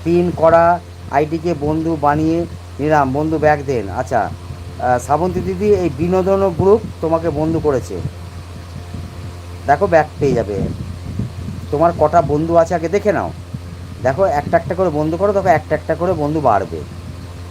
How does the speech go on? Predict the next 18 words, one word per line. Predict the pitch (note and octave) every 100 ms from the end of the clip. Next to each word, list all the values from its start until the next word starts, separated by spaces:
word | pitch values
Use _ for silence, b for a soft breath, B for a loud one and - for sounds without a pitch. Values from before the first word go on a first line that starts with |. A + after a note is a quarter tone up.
| - -
তুমি | C#3 E3
আর | E3+
তোমার | E3+ F3
আগে | E3 F#3 - - -
মোট | C#3 D3 F3 -
কটা | D3 D#3+
বন্ধু | D3+ E3
আছে | E3+ D#3+
আগে | F3
দেখে | G#3 F#3+
নাও, | D3 G2
দেখে | - D#3+
নিয়ে | F3+ F3+ D#3 -
একটা | - D3+
একটা | E3
করে | E3+
বন্ধু | E3+ G3 D#3
করো | G#2